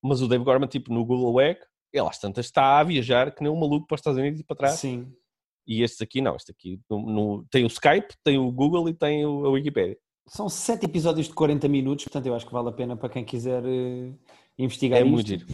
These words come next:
Speaker 2: E tu no início disseste que eu iria dizer o nome do grego, ele chama-se Alexei Toliopoulos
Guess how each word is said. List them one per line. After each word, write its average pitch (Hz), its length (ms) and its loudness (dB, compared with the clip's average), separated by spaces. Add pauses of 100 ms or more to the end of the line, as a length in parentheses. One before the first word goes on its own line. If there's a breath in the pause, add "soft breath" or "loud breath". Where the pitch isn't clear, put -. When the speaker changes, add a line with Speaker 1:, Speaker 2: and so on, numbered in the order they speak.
(160 loud breath)
Speaker 2:
E 147 60 6
tu 175 140 4
no 160 100 8
início 160 420 4
disseste 135 340 0
que 139 80 0
eu 135 60 6
iria 139 200 6
dizer 127 220 2
o 131 80 -2
nome 131 180 0
do 131 120 2
grego, 151 320 4
ele 147 40 6
chama-se 139 400 0
Alexei 151 800 4
Toliopoulos 147 1000 2